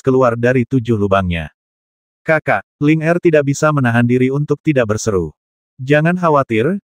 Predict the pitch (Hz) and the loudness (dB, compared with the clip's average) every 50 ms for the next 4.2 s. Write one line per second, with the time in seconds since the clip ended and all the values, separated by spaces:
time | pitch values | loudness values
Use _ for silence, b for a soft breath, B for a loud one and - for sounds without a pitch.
0 | _ _ _ - - 156 151 147 143 143 151 160 - - 147 147 139 139 139 135 | _ _ _ -12 -6 -4 -2 2 2 2 2 0 0 0 -2 0 0 0 0 0
1 | 131 127 127 120 117 113 110 113 - 120 123 127 135 - - - 147 135 117 110 | 0 -2 -2 -2 0 0 -2 -2 -2 -2 -2 -2 -2 -2 -2 -2 -2 0 0 0
2 | 95 85 82 _ _ _ _ - 143 135 - 156 156 147 147 151 156 151 135 123 | -2 -2 -4 _ _ _ _ -2 -2 -2 0 -2 -2 0 2 2 2 2 2 0
3 | 113 117 107 107 107 - - 135 127 131 143 127 104 101 101 101 98 98 95 92 | 0 0 0 -2 -2 -2 -2 0 0 2 2 0 0 0 -2 0 0 0 0 0
4 | 87 82 80 76 | -2 -4 -6 -10